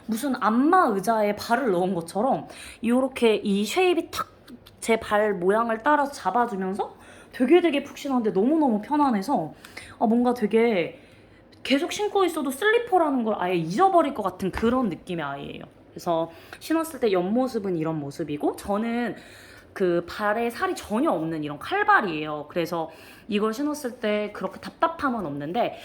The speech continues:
베어파우가 신발 사이즈 자체가 이백오십, 뭐 사십 이렇게 십 단위로 끊어지는 단위가 있고, 어, 오 단위로 끊어지는 신발이 있는데 십 단위의 신발은 조금 크게 나오는데 얘가 십 단위 나오는 신발이에요. 그래서 제가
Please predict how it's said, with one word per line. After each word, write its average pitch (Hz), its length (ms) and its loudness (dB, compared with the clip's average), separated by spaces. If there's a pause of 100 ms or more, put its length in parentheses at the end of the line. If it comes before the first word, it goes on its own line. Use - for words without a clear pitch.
(120)
베어파우가 226 640 4
신발 349 440 8
사이즈 330 360 2
자체가 175 720 2 (240)
이백오십, 240 1300 2
뭐 160 140 -2
사십 180 440 -2
이렇게 160 200 -2
십 - 240 0
단위로 330 360 6
끊어지는 233 520 -4
단위가 156 380 -4
있고, 175 460 4 (340)
어, 165 280 2
오 220 180 2
단위로 302 380 4
끊어지는 240 400 -4
신발이 208 380 -2
있는데 170 360 -4
십 - 260 -6
단위의 349 380 6
신발은 214 380 -2
조금 214 220 -6
크게 359 280 -4
나오는데 233 360 -2
얘가 160 200 -2
십 - 220 -14
단위 269 440 4
나오는 151 360 -2
신발이에요. 190 680 -2
그래서 170 180 -6
제가 156 300 0